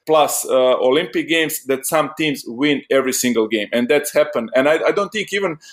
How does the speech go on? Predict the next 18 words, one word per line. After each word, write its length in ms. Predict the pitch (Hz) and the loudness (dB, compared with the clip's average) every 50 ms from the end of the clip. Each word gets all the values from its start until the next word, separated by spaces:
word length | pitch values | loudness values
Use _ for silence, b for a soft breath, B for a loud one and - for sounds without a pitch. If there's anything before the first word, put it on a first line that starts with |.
| B B | B B
because 280 | - 131 - 180 170 160 | -8 0 2 2 4 4
I 80 | 160 | 2
follow 400 | 143 - - 175 180 175 165 156 | 2 2 2 4 6 6 6 4
before, 460 | 160 147 139 - - 170 180 170 156 135 | 4 2 -2 -2 2 4 6 6 6 6
even 240 | 156 160 160 147 | 4 2 0 0
Ratko's 460 | 131 151 165 160 - - 151 139 - - | 2 2 2 2 0 -4 -6 -6 -4 -2
team, 220 | 156 156 151 143 | -2 0 2 2
when 120 | 143 139 | 2 0
he 140 | 131 135 151 | 0 0 2
was, 260 | 147 147 143 139 139 | 4 4 4 4 4
uh, 200 | 139 135 135 131 127 B B B B B B | 4 4 4 4 4 B B B B B B
successful 760 | - - 139 - - - 156 156 156 156 - 147 143 135 123 | -2 0 0 0 2 2 4 2 2 0 0 2 2 2 0
with 180 | 135 131 117 | -2 -2 0
the, 260 | 123 127 127 127 120 | 2 4 4 4 4
with 200 | 120 127 131 131 | 4 2 -2 2
the, 400 | 127 127 127 127 123 123 123 123 120 B B B B B B 113 | 4 4 6 6 6 6 4 4 2 B B B B B B -6
with 140 | 123 127 | -4 0
the 440 | - 131 127 127 127 127 127 123 120 | 2 4 6 6 6 6 6 6 4